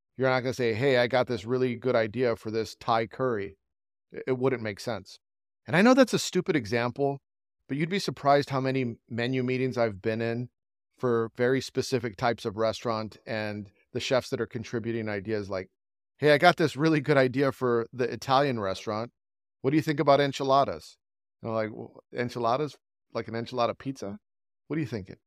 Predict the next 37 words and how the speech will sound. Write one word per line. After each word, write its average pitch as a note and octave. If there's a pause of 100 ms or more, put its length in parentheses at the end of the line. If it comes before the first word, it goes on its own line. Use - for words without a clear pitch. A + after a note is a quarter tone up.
(360)
Get C#3+
it C3
together, F2+
chefs. - (460)
Don't F#3
make D#3+
me C#3+
have C3
to C3
say B2+
what A#2+
everyone's G2+
thinking." - (500)
Anyway, F#2+ (480)
we A2+
digress. F#2+ (560)
Put E3
up -
the C3
guardrails B2
first A2+
when A2+
you're G#2+
designing G2+
the F#2+
menu. F#2+
Understand A2
what G#2+
it G2+
is G2 (480)
that B2
your A2
concept A2
and G#2
your G2
brand F2+
is. -